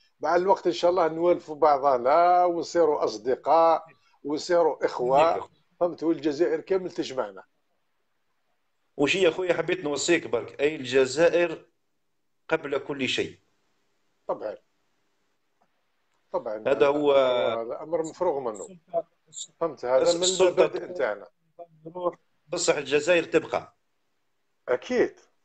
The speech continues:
Speaker 1: أكيد. إحنا،
Speaker 2: نعم.
Speaker 1: إحنا قلت لك علاش راني أنا أتحدث عن الموضوع، الموضوع بشكل عام. تحدثوا على الوضع العام في الجزائر، لأنه لما الوضع العام، هذه يكون دوك مثلا المتقاعدين، هذو راهم فئة، فئة من المجتمع،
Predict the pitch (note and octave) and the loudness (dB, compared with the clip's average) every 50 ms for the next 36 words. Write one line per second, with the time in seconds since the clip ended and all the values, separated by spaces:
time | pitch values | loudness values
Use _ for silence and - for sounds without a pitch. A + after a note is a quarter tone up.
0 | _ _ _ _ _ _ _ _ _ _ _ _ _ - B2 - - F3+ D#3+ E3 | _ _ _ _ _ _ _ _ _ _ _ _ _ -12 -12 -4 -2 -2 -2 -2
1 | - D3+ D#3+ F3 F3 F3+ F3+ - - D#3 E3+ E3+ D#3 D3+ F#3 G3+ D#3+ E3+ D#3 - | -8 -6 0 0 2 2 0 -2 -4 0 0 0 0 0 -4 -6 -6 -6 -4 -2
2 | D3 C#3+ D#3+ F#3+ D#3+ - F#3 E3+ E3+ E3 E3 D3+ D3 D3 C#3 C3 - - D3+ C3 | -4 -2 -2 -4 -4 -2 -2 -2 -2 -2 -4 -4 -6 -8 -8 -8 -8 -8 -8 -8
3 | - - - D3 - - - D3+ C3 B2+ B2+ C3 C3+ C3+ B2+ A#2+ A2+ C#3+ F#3+ G#3+ | -8 -10 -12 -14 -14 -6 -6 -6 -4 -4 -6 -4 -4 -2 -2 -2 -2 -2 -2 -2
4 | G3+ C#3 B2 C3+ C#3+ C#3 C3 D3 G3 - C3+ A#2+ C#3+ - - F3+ - - - C#3+ | -2 -4 -6 -4 -4 -4 -4 -4 -4 -6 -4 -6 -10 -10 -10 -14 -14 -12 -12 -8
5 | B2+ A#2+ A2 A2+ C3 C#3+ C3+ A2+ F#2+ - _ _ _ _ _ _ _ _ _ _ | -6 -6 -4 -2 -2 0 0 -2 -4 -8 _ _ _ _ _ _ _ _ _ _
6 | _ - - C3 - _ - F3 D3+ C3+ C#3 C#3+ C3+ C3+ D3 D#3 C3 C3+ B2+ A#2+ | _ -10 -10 -10 -10 _ -6 -6 -4 -4 -4 -6 -4 -2 -2 0 0 -2 -4 -4
7 | A#2+ B2+ B2+ D#3+ G3+ F3+ C#3 - C#3+ C3+ A#2+ B2 A2+ A2+ A#2 A#2+ - D3+ D#3+ F3 | -6 -8 -6 -4 -6 -6 -6 -10 -12 -8 -6 -6 -6 -4 -6 -6 -6 -6 -4 -4
8 | E3+ D#3+ E3 E3 D#3 D3+ C#3+ C#3 C#3 C#3 C3 C3+ C3 C#3 D#3 D#3+ C#3 A2+ A2+ B2 | -6 -6 -6 -6 -6 -6 -4 -2 -2 0 0 0 -2 -2 -2 -4 -4 -4 -4 -4
9 | D#3 E3+ D3+ D#3+ D3+ C#3+ D3 D3 - D#3 C#3+ C#3+ C#3+ C#3 - - D3+ C#3+ - - | -4 -4 -2 -2 -4 -4 -4 -4 -4 -4 -4 -4 -6 -8 -10 -6 -8 -8 -6 -6
10 | D3+ C3 B2+ B2+ A#2+ A#2 B2 C3 B2+ C3 C3 B2 - - B2 - - B2 A2+ G#2+ | -10 -10 -8 -10 -12 -12 -12 -14 -14 -12 -12 -8 -6 -6 -6 -4 -4 -6 -6 -6
11 | G2 G#2 E3+ A3 A#3 G3+ - _ _ _ _ _ _ - D#3+ D3 D#3+ D#3 E3+ F3+ | -8 -4 -4 -4 -4 -6 -12 _ _ _ _ _ _ -10 -6 -2 4 4 4 4
12 | F3 D#3 D3 B2+ - - - A3 G3+ - D3 A#2 G2+ - _ _ _ _ _ _ | 4 0 -2 -4 -10 -4 -4 -2 -2 0 -2 -4 -4 -8 _ _ _ _ _ _
13 | _ _ _ _ _ _ _ _ _ _ _ _ _ _ _ _ _ - B3 C#4+ | _ _ _ _ _ _ _ _ _ _ _ _ _ _ _ _ _ -4 0 2
14 | - - C4+ B3 A3+ G#3 F#3 F3 F3 D#3+ - - - B2+ A2+ G2+ F2+ | 4 6 6 4 4 2 0 0 0 -2 -2 -4 -6 -6 -6 -6 -8